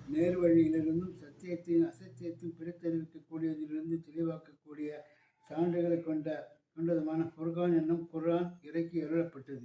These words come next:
எனவே உங்களில் எவர் அப்புனித மாதத்தை அடைகிறாரோ அதில் அவர் நோன்பு வைப்பா-, வைப்பார், நோன்பு நோற்பாராக என்பதாக அல்லாஹ் கூறுகிறார். எனவே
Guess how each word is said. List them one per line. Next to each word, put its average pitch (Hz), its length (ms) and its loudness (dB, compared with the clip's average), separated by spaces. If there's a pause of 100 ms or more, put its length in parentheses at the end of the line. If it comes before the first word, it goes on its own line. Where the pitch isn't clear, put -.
எனவே 165 360 -2 (560)
உங்களில் 165 480 6 (3250)
எவர் 165 460 4
அப்புனித 185 500 2
மாதத்தை 170 440 4
அடைகிறாரோ 156 640 4 (580)
அதில் 165 220 4
அவர் 160 220 6
நோன்பு 180 340 4
வைப்பா-, 160 480 2 (220)
வைப்பார், 160 480 -4
நோன்பு 175 260 2
நோற்பாராக 160 580 0
என்பதாக 147 440 -8
அல்லாஹ் 143 240 -10
கூறுகிறார். 135 420 -8
எனவே 143 380 -10